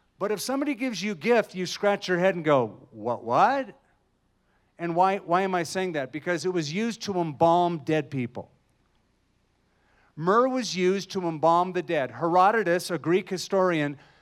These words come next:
tells us that the Egyptians used myrrh extensively to take the stench away from a decaying corpse. Myrrh. The Jews also used myrrh for the same reason.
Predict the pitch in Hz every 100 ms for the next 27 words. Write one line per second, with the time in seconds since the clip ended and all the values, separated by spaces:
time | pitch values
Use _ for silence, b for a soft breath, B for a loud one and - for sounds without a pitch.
0 | _ 202 202 196 185 190 180 180 151 190
1 | 220 - 233 214 170 185 190 185 - 147
2 | 151 190 170 147 151 - - 202 208 196
3 | 131 135 135 139 135 b b b b _
4 | _ _ 208 - 196 185 196 202 - -
5 | 247 269 254 - - 156 147 139 127 156
6 | 156 147 143 147 143 156 - 147 131 139
7 | 131 208 156 - - - - _ _ _
8 | _ _ _ - 185 214 104 - _ _
9 | _ _ _ _ _ _ _ _ b b
10 | b b 190 160 147 262 262 220 165 185
11 | 233 240 - 208 165 175 170 156 160 151
12 | 151 143 156 208 - b b b b _
13 | - 165 165 170 165 165 202 202 143